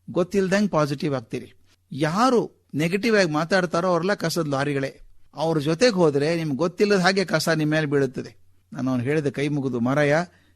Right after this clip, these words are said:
ನೀನ್ ಒಂದ್ ಕಲಿಸಿದೆ, ನಾ ಎರಡು ಕಲ್ತೆ. ಒಂದು ಕಾರ್ಪೊರೇಷನ್ ಲಾರಿ ಹತ್ರ ಹೋಗ್ಬಾರ್ದು ಸರಿ, ಇನ್ನೊಂದು ನಾನ್ ಕಾರ್ಪೊರೇಷನ್ ಲಾರಿ ಆಗ್ಬಾರ್ದು.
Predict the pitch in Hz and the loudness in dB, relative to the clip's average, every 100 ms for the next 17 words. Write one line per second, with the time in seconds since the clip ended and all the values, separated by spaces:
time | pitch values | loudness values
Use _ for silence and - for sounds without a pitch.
0 | _ 135 135 127 165 185 160 165 180 160 | _ -2 0 2 0 0 0 0 2 2
1 | 151 139 131 151 160 151 143 135 110 _ | 2 2 2 0 0 0 0 -6 -8 _
2 | _ _ - 151 165 147 139 147 175 170 | _ _ -6 -2 -2 0 -2 0 2 2
3 | 156 156 139 139 160 151 139 151 131 135 | 2 0 2 2 2 0 0 -2 0 0
4 | 135 139 127 123 139 147 117 _ _ _ | 0 0 0 -2 0 0 -4 _ _ _
5 | - 143 156 151 127 120 156 160 147 143 | -2 0 2 2 2 2 2 2 0 0
6 | 151 147 143 139 135 135 139 139 131 120 | -2 -2 -2 -2 -2 -2 -2 -4 -6 -8
7 | - _ | -14 _